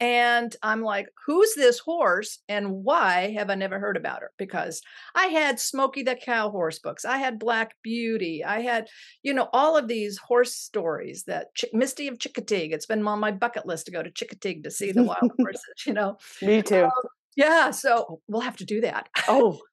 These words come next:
Speaker 2: yes.
Speaker 1: <laughs> That would,
Speaker 2: Road
Speaker 1: that
Speaker 2: trip,
Speaker 1: would be a
Speaker 2: girls
Speaker 1: fun
Speaker 2: trip.
Speaker 1: trip. Oh my God, that would, <gasps> I am in. That would be so much fun. So
Speaker 2: <laughs>
Speaker 1: anyway, so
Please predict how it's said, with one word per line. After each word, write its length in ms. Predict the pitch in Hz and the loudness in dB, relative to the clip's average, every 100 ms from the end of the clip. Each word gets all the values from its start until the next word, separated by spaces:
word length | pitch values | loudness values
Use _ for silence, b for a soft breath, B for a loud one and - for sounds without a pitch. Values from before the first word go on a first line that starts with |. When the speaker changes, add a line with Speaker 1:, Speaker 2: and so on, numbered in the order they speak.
| - | 0
Speaker 2:
yes. 520 | 269 349 349 - - | 4 6 4 2 -6
Speaker 1:
<laughs> 40 | 214 | -6
That 140 | 196 - | -6 0
would, 120 | 240 | 6
Speaker 2:
Road 160 | 269 349 | 8 6
Speaker 1:
that 40 | 320 | 4
Speaker 2:
trip, 280 | 359 294 | 4 6
Speaker 1:
would 120 | 220 - | 4 6
be 60 | |
a 40 | 277 | 6
Speaker 2:
girls 160 | 339 | 8
Speaker 1:
fun 100 | 262 | 4
Speaker 2:
trip. 220 | 262 277 226 | 4 6 6
Speaker 1:
trip. 100 | 185 - 262 | 4 -2 6
Oh 200 | 302 370 | 6 8
my 180 | 330 294 | 6 6
God, 220 | 294 277 | 4 4
that 120 | 226 - | 4 0
would, 100 | 220 B B B | -6 B B B
<gasps> 280 | B _ - | B _ 2
I 160 | 269 | 4
am 200 | 440 233 | 4 2
in. 540 | 226 294 330 311 220 190 | 6 8 8 6 2 0
That 220 | 269 302 | 0 0
would 100 | 285 | -2
be 140 | 240 240 | -6 -8
so 480 | - 247 233 240 220 | -2 0 0 -4 -4
much 320 | 196 - - | -6 -6 -4
fun. 440 | 196 190 165 151 - | -2 0 -2 -4 0
So 480 | 294 277 254 247 - | 4 6 4 2 -4
Speaker 2:
<laughs> 60 | _ _ - | _ _ 4
Speaker 1:
anyway, 440 | 381 440 339 277 | 8 8 8 4
so 500 | 285 311 277 262 247 | 2 2 4 4 4